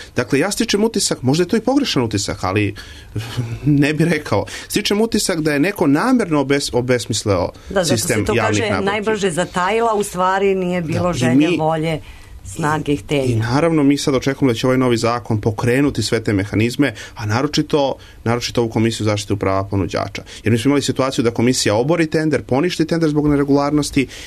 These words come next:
Speaker 1: a onda taj organ ignoriše odluku komisije, ne želeći da sprovede novi tender, već dogovori nabavku sa direktnim pogađanjem,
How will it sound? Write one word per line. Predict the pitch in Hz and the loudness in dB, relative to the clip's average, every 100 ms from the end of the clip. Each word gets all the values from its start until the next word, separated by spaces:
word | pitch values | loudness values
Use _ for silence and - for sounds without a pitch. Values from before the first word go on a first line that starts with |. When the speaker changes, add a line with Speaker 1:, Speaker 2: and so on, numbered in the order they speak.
| - - | -14 -6
Speaker 1:
a | 123 127 - - - | -2 -2 -2 -6 0
onda | 139 143 | 2 2
taj | 113 131 | 2 2
organ | 127 147 156 123 - - | 2 0 -2 -4 -8 -4
ignoriše | 113 120 165 247 220 - 143 | 2 4 4 2 0 0 0
odluku | 135 120 117 | 0 -2 -2
komisije, | 117 120 131 - 117 | 0 0 0 0 2
ne | 113 | 2
želeći | 117 226 208 143 | 2 0 0 0
da | |
sprovede | 135 139 147 143 | 0 0 0 2
novi | 127 233 220 | 2 2 0
tender, | 202 202 180 175 - - | 0 0 0 -4 -12 -4
već | 127 170 - - - - - | -2 0 -2 -6 -10 -14 -2
dogovori | 110 104 120 127 120 | 0 4 4 4 2
nabavku | 107 117 120 113 117 | 2 0 0 -2 -4
sa | 117 | -2
direktnim | 113 113 104 107 | 0 0 0 0
pogađanjem, | 117 117 110 113 117 110 | 0 0 0 0 2 2